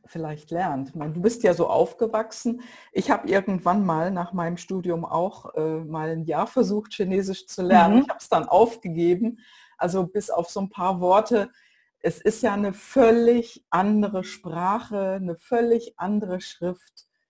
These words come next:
Speaker 1: Du bist ja damit aufgewachsen. Fiel dir das denn dann trotzdem leicht, vom Kantonesisch auf Mandarin umzuswitchen?
Speaker 2: Also, ich glaube, weil Kantonesisch habe ich hauptsächlich, sage ich mal, hm,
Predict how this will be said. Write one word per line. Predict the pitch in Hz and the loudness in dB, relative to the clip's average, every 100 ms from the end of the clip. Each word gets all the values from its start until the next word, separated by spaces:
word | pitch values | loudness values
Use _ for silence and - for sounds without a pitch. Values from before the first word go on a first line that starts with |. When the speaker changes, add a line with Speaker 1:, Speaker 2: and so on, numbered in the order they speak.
| _ _ _ | _ _ _
Speaker 1:
Du | - | -4
bist | 180 233 | 0 2
ja | 220 | 0
damit | 190 190 185 | 0 -2 -2
aufgewachsen. | - 269 - 208 160 156 - - 139 | 2 2 0 -6 -6 -8 -12 -10 -10
Fiel | 139 214 220 | -2 0 2
dir | 202 202 | 2 2
das | 208 208 | 2 0
denn | 185 180 | -4 -2
dann | 175 175 170 _ | -4 -6 -10 _
trotzdem | - 190 - 196 175 | -10 -10 -6 -4 -2
leicht, | 139 143 226 - | 0 2 2 -2
vom | - 202 185 | -6 -6 -4
Kantonesisch | 214 190 185 170 156 196 240 220 - | -6 -6 -6 -4 -2 -2 2 0 0
auf | - 151 - | -8 -8 -8
Mandarin | 131 151 202 208 226 214 | -8 -6 -6 -4 -4 -4
umzuswitchen? | 208 214 - 220 - - - - 349 440 _ _ _ _ _ _ _ - | -6 -8 -10 -10 -8 -10 -10 -12 -12 -12 _ _ _ _ _ _ _ -2
Speaker 2:
Also, | 170 190 | -2 -2
ich | 185 | -4
glaube, | - 185 233 285 - _ _ | 4 8 8 4 -2 _ _
weil | 190 190 208 208 - _ | 6 6 4 -4 -12 _
Kantonesisch | - 233 285 262 262 233 247 | 2 2 4 2 2 -2 -4
habe | 220 202 | -4 -6
ich | - | -6
hauptsächlich, | 196 - - 220 220 - | -6 -4 -6 -4 -6 -6
sage | - 185 | -6 -2
ich | |
mal, | 185 160 156 - - | 0 0 -2 -12 -16
hm, | - 190 180 220 110 - - | -10 -8 -8 -8 -10 -12 -14